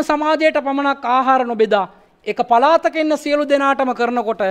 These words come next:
මුස්ලිම්වරයා හිතයි, "අන්න ඒ භික්ෂුන් වහන්සේ නැත්නම් මේ පුද්ගලයා, ඒ නිලධාරිවරයා, ඒ මහත්මයා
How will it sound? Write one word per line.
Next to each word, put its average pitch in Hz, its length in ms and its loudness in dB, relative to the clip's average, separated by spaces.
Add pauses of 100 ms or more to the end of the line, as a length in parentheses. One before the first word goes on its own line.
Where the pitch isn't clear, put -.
(360)
මුස්ලිම්වරයා 247 600 -2
හිතයි, 185 340 -4
"අන්න 233 260 -4 (800)
ඒ 208 200 6
භික්ෂුන් 180 420 -4
වහන්සේ 262 440 0 (180)
නැත්නම් 247 420 0
මේ 226 180 4
පුද්ගලයා, 202 640 2 (260)
ඒ 226 160 4
නිලධාරිවරයා, 254 840 2 (300)
ඒ 226 160 2
මහත්මයා 254 640 0